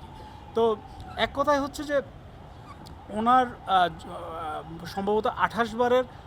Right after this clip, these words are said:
কলকাতা ভ্রম-, হ্যাঁ, পঁচিশ বার, পঁচিশ বারের, আহ, ক-, তখন পর্যন্ত চো-,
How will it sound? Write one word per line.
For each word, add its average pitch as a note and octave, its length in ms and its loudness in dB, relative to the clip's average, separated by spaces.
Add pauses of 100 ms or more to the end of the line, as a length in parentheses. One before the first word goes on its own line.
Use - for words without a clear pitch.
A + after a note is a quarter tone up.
(180)
কলকাতা A#3 520 4
ভ্রম-, F#3+ 360 -2 (200)
হ্যাঁ, C#4 140 -2 (100)
পঁচিশ A3+ 260 2
বার, C#3+ 100 -12 (340)
পঁচিশ D4 320 6
বারের, C#4+ 280 8
আহ, G#3 440 8 (100)
ক-, G#3 340 2
তখন A#3 280 4
পর্যন্ত G3+ 460 0 (120)
চো-, G#3 120 0